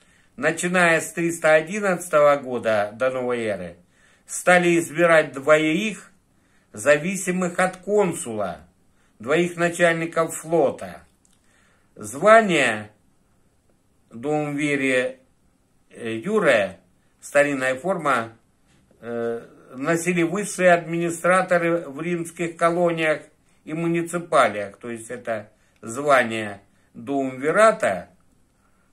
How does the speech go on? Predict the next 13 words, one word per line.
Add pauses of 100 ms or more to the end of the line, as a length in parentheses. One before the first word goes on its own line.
(1400)
носили
высшие
администраторы
в
римских
колониях (500)
и
муниципалиях.
Они
председательствовали
в
народных
собраниях